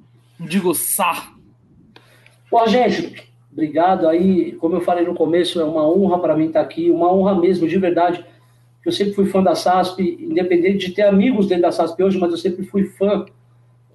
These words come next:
Speaker 2: do, do, do site, acompanhava o sasp, sempre acompanhei. E hoje tá podendo tá falando um pouquinho aqui da história, é, é gratificante e emocionante. Gente, vocês fiquem com Deus, obrigado.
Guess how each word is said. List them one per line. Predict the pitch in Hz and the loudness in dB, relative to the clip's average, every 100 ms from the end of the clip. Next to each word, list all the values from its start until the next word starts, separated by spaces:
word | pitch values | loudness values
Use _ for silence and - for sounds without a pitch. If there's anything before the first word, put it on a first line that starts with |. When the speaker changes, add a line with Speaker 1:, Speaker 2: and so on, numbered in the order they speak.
| _ - - 147 - - | _ -16 -16 -18 -20 -4
Speaker 2:
do, | 160 147 | -2 0
do, | 147 143 | 0 -2
do | 143 | -4
site, | - 170 175 185 143 - 143 135 | -2 0 2 0 -2 -6 -4 -2
acompanhava | 135 170 170 165 175 156 | 0 -2 2 2 2 -2
o | |
sasp, | 147 156 165 - - | -2 0 0 -2 -8
sempre | - 185 190 | -4 -2 0
acompanhei. | 180 175 - 139 123 120 - _ _ _ | 0 -2 -2 -4 -4 -8 -16 _ _ _
E | 131 | 0
hoje | 151 165 | 0 0
tá | - | -2
podendo | 160 156 147 190 196 | -2 -2 0 2 2
tá | 175 | 0
falando | 175 170 170 | 0 0 0
um | 165 | 0
pouquinho | 156 - 151 | -2 -2 -4
aqui | - | -2
da | 143 | -2
história, | 135 - 143 160 165 | -2 -2 0 2 2
é, | 151 - - - _ _ _ _ _ _ _ _ - | 2 0 -6 -16 _ _ _ _ _ _ _ _ -6
é | 127 | 0
gratificante | 147 160 - - - 160 - | 0 0 -4 -8 -2 -2 0
e | |
emocionante. | 156 131 147 127 120 127 | -2 -2 -4 -4 -6 -2
Gente, | 208 190 - - - - - _ - | 0 0 -4 -12 -20 -20 -20 _ -14
vocês | - 185 - | -6 -4 -2
fiquem | 202 196 | -2 -2
com | 190 | 0
Deus, | 160 170 | 2 0
obrigado. | 170 170 151 170 180 165 | 2 0 2 2 2 0